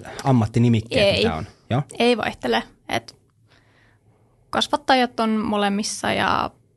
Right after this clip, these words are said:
Speaker 2: lastenhoitajat on molemmissa ja kaikkihan me siis ollaan kasvattajia, ketkä
Speaker 1: Mm.
Speaker 2: ollaan varhaiskasvatuksessa töissä.
Speaker 1: Joo.
Speaker 2: Et sit on vaan näitä helpompia nimiä niin sanotusti, että on lastenhoitajaa ja sit tietty varhaiskasvatuksen opettaja sit
Speaker 1: Mm.
Speaker 2: vielä.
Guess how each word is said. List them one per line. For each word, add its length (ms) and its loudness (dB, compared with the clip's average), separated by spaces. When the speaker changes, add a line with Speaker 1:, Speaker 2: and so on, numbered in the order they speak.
Speaker 2:
lastenhoitajat 840 -4
on 80 -4
molemmissa 560 -2
ja 220 2
kaikkihan 400 4
me 80 0
siis 220 -2
ollaan 240 0
kasvattajia, 580 -4
ketkä 240 0
Speaker 1:
Mm. 140 4
Speaker 2:
ollaan 400 -2
varhaiskasvatuksessa 880 -6
töissä. 400 -4
Speaker 1:
Joo. 180 0
Speaker 2:
Et 120 -14
sit 240 -4
on 120 4
vaan 200 4
näitä 240 2
helpompia 480 0
nimiä 300 0
niin 240 -4
sanotusti, 560 -2
että 280 -4
on 220 -4
lastenhoitajaa 920 -2
ja 160 0
sit 240 -4
tietty 260 2
varhaiskasvatuksen 800 -2
opettaja 480 -2
sit 120 -8
Speaker 1:
Mm. 80 2
Speaker 2:
vielä. 260 0